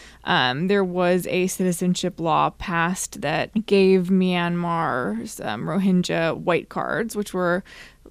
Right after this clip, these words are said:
temporary residence or identification cards. And with those, they could vote in, um, elections. And they voted in the two thousand eight constitutional referendum, for instance, and in the two thousand and ten elections.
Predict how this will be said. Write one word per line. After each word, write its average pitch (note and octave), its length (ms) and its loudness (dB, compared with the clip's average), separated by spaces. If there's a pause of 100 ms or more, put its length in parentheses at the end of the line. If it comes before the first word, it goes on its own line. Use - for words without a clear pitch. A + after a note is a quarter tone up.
(140)
temporary F#3+ 480 2
residence D3+ 720 -2
or B2 260 -4
identification D3 880 -8
cards. - 320 -6
And G#3+ 180 0
with B3+ 200 4
those, G3 300 2
they E3+ 120 2
could E3+ 300 -2
vote E3+ 580 -2
in, D#3+ 360 -6
um, A2 340 -8
elections. D#3+ 580 -8
And - 100 -10
they D#3+ 60 -6
voted D#3+ 460 -4
in D3 400 -6
the B2 320 -6
two A3 120 0
thousand E3+ 460 -2
eight - 280 -6
constitutional E3+ 680 -4
referendum, D#3+ 640 -4
for E3 160 -8
instance, D#3 520 -6
and D3+ 120 -6
in D#3 140 -6
the A#2 100 -8
two - 200 -8
thousand E3+ 360 -4
and D3+ 240 -8
ten D#3 380 -2
elections. - 920 -8